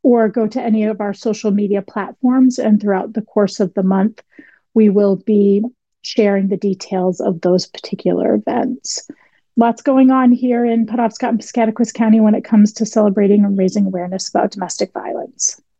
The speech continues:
If you or someone you know is experiencing, um, domestic abuse or violence and they'd like support, could certainly reach out to our helpline at one eight hundred eight six three nine nine zero nine. It's toll-free,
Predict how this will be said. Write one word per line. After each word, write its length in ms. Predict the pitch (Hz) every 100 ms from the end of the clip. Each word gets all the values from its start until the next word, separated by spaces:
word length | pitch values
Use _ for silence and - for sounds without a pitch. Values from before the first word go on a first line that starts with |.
| _ _ _ _ _ _ -
If 260 | 226 220
you 320 | 233 247 269
or 240 | 277 240 220
someone 400 | - 233 226 220
you 160 | 220
know 580 | 208 202 202 214 233 247 440
is 160 | 233 208
experiencing, 1000 | 208 - 202 196 208 208 - 208 208 208
um, 200 | 220 202
domestic 500 | 208 202 190 226 - -
abuse 380 | - 214 202 220
or 100 | 196
violence 560 | 202 202 220 233 233
and 180 | 233 214
they'd 200 | 208 202
like 180 | 196 -
support, 560 | - 247 - 254 320 - _ _ _ -
could 140 | 208
certainly 320 | - 220 214
reach 220 | 214 208 220
out 160 | 220
to 120 | 220
our 120 | 214 196
helpline 460 | 214 208 220 214
at 140 | 208 339
one 220 | 220 214
eight 160 | 226 -
hundred 480 | 233 220 240 254 269 -
eight 240 | 233 -
six 360 | - 220 - -
three 440 | 220 214 220 220 _ 226
nine 340 | 196 190 196
nine 320 | 196 190 190
zero 300 | - 190 190
nine. 440 | 190 165 139 226 226
It's 240 | - -
toll-free, 720 | - 214 202 - 233 233 233